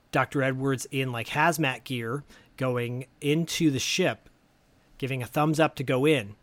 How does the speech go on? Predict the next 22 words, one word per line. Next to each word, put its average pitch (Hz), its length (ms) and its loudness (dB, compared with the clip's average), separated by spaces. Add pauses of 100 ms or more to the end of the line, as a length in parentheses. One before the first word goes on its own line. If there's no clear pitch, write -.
(120)
and 131 100 -10
the 127 60 -8
rest 160 320 2
of 143 60 -2
the 139 60 0
group 127 320 -4
watch 123 300 -2
from 131 140 -6
a 120 40 -6
T 160 240 -2
V 170 140 0
monitor. 117 540 -6 (1300)
And 160 120 0
this 175 120 -2
is 190 100 -2
interesting 208 460 6
because 147 300 4
he 170 80 0
goes 160 240 8
into 160 540 2 (420)
the 135 480 0 (220)
ship - 520 0